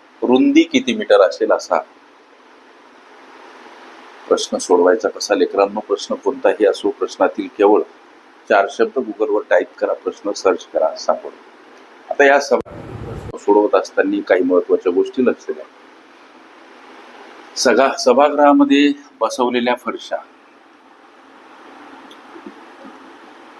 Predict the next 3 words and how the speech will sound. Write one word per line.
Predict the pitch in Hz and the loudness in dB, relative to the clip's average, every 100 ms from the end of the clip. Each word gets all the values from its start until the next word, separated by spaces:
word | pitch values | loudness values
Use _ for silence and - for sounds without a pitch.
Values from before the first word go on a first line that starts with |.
| - - | -20 -18
सभागृहात | - 101 98 120 123 101 85 - 85 - _ _ | -4 -2 2 2 2 -2 -6 -4 -4 -4 _ _
बसवलेल्या | 104 101 - 123 123 123 107 78 - - - - _ _ _ _ _ _ _ - - - - - - - - - - - - 113 | -6 -6 -4 -2 0 0 -2 -6 -12 -16 -16 -20 _ _ _ _ _ _ _ -20 -20 -20 -20 -20 -20 -20 -20 -20 -20 -20 -4 2
एकूण | 120 131 127 160 160 | 4 4 4 4 4